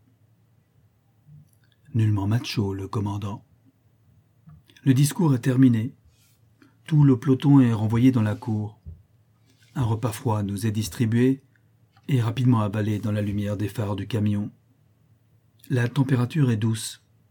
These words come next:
C'est une belle nuit de début d'été. Une multitude d'étoiles scintille au-dessus de nous dans un ciel clair.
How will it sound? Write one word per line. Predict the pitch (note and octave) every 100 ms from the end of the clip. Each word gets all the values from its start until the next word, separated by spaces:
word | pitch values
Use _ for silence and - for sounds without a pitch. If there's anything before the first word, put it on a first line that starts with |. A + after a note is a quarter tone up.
| _ _ _ - _
C'est | - C3 -
une | A#2
belle | A2+ A#2 A#2
nuit | B2
de | A#2+ G#2
début | A2+ A#2+
d'été. | A#2 A2+ A#2+ A2+ - _ _ _ _ _ _ _ _ _
Une | C3 A#2
multitude | B2+ A#2+ B2 A2 C#3
d'étoiles | A#2 A2 B2 A#2+
scintille | - A#2 - C3+ B2+
au-dessus | A2+ G#2+ - B2
de | A2+
nous | A2+ G#2
dans | G#2+ A2
un | G#2
ciel | - A2 G#2
clair. | A2 G#2 G#2+